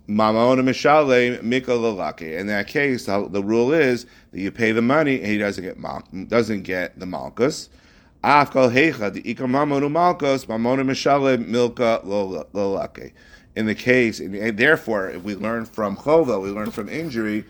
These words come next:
that just like by that case, you would pay the money, but you would not pay the mal-, you would not get the malchus. So too, you would do this. You should do the same in all cases. So the Gemara is, pushes back on this.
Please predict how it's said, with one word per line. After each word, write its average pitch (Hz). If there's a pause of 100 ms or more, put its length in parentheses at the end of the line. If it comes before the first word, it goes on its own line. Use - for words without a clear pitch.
(340)
that 110
just 135
like 113
by 98 (320)
that 113
case, 101
you 92
would 85
pay 90
the 78
money, 147
but 104
you 90
would 101
not 98
pay 90
the 73
mal-, 67
you 110
would 101
not 107
get 85
the 82
malchus. 90 (340)
So 120
too, 151
you 131
would 131
do 127
this. 117
You 123
should 131
do 131
the 123
same 117
in 113
all 95
cases. -
So -
the 95
Gemara 113
is, 92
pushes -
back 67
on 90
this. 139